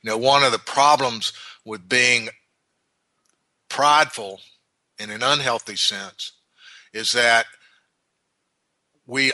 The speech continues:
always will experience things that we don't expect, and we may not like it. And pride actually prevents us from looking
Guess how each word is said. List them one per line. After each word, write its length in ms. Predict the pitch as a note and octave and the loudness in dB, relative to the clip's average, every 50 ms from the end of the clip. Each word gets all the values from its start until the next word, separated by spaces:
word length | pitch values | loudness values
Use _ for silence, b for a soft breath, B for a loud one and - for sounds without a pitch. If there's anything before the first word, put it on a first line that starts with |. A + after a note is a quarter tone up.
| - | 2
always 880 | - C#3+ D#3+ F3 F3 D#3+ C#3 B2+ A#2 A2+ G#2+ G#2 G#2 - - - - _ _ C3+ | 2 4 6 6 4 4 2 2 0 0 -2 -4 -6 -6 -6 -6 -10 _ _ -14
will 460 | A#2+ A#2+ A#2+ A#2+ A#2+ A#2 A2+ A#2 - A2 | -8 -4 -2 0 0 0 -2 -4 -6 -8
experience 680 | A2+ - - - - - C#3+ C#3 C#3 C#3 C3 A#2+ - - | -4 -4 -4 -2 -2 -2 0 2 2 0 0 0 -2 -2
things 300 | - B2 A#2+ A#2 G#2+ A#2 | -2 -4 -4 -4 -6 -6
that 100 | A2+ G#2+ | -8 -8
we 140 | G#2+ G#2 | -12 -10
don't 280 | F#2 A#2 A2 A2 A2 G#2 | -8 -6 -6 -6 -8 -6
expect, 600 | G2 - - - - A#2+ A#2 G2+ - - - - - _ _ _ _ _ _ _ _ _ _ _ _ _ _ _ _ b b b b b b | -4 -4 -4 -2 -2 -4 -4 -4 -6 -10 -18 -20 -20 _ _ _ _ _ _ _ _ _ _ _ _ _ _ _ _ b b b b b b
and 140 | A2+ A2+ A#2 | -8 -6 -2
we 120 | B2 B2 | -2 -2
may 260 | B2 C3 C#3 D#3 E3+ D#3+ | 0 2 2 4 4 2
not 280 | C3+ A2+ A2 A2 - | 2 0 -2 -6 -4
like 340 | A2+ A2+ A#2 B2 B2 - - | -4 -2 0 0 -2 -4 -10
it. 240 | F2+ _ - - - _ _ _ _ _ _ _ _ _ _ _ _ _ _ _ _ _ _ _ _ _ _ _ _ _ | -18 _ -20 -20 -20 _ _ _ _ _ _ _ _ _ _ _ _ _ _ _ _ _ _ _ _ _ _ _ _ _
And 140 | B2 B2 A#2+ | -12 -12 -8
pride 440 | - - F3 G3 G#3 G3+ F3 D3+ C3+ | -2 2 4 6 6 6 4 4 2
actually 400 | C3+ D3 D3 - - - B2 A2 | 2 2 0 0 -4 -8 -8 -12
prevents 600 | - - A#2+ G#2+ F#2+ C#3 D#3 F#3 F3 - - D3 | -14 -16 -16 -12 -6 -4 -4 -4 -2 -4 -6 -4
us 400 | B2+ A#2+ A#2 A2+ A2 - - B B B B B B _ | -4 -4 -4 -4 -6 -8 -10 B B B B B B _
from 460 | - - C3+ C3 C3 B2+ B2+ A#2+ A#2+ C3+ | -12 -6 -4 -2 -2 -2 -4 -6 -10 -8
looking 540 | D3+ C#3+ F3 F3+ - E3 C#3+ C3+ B2+ B2 | -4 -2 -2 -2 -2 -6 -6 -8 -12 -16